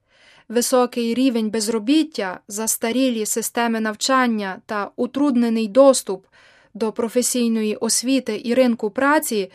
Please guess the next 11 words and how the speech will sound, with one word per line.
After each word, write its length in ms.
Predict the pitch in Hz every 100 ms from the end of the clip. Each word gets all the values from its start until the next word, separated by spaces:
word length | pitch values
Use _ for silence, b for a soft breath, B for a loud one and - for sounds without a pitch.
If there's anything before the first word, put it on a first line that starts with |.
| B
становлять 840 | - - 262 294 311 311 302 294 -
серйозну 640 | - 277 277 277 247 233
перешкоду, 840 | 220 226 226 - 339 349 233 202 180 b b
особливо 680 | 233 - 247 240 269 269 262
для 240 | 214 226
багатьох 520 | 214 233 240 247 240
молодих 480 | 233 220 214 233 233
людей 560 | 208 208 269 302 226 -
на 120 | 240 247
шляху 420 | 262 254 269 277
досягнення 880 | 226 - 269 302 294 277 262 262